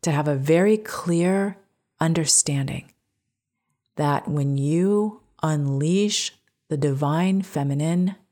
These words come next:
within you, you will recreate your outer world, and it will reflect the goddess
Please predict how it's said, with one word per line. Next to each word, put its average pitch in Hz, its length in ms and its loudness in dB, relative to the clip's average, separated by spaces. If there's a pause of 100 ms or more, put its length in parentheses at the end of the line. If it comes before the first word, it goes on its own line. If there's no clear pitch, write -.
within 151 380 -4
you, 226 340 0 (1120)
you 180 340 2
will 185 460 2
recreate 160 1040 0
your 147 260 -4
outer 147 480 -2 (200)
world, 139 500 -4 (600)
and 160 160 2
it - 100 -2
will 165 180 2
reflect 143 960 -4 (760)
the 147 100 0
goddess 139 720 -2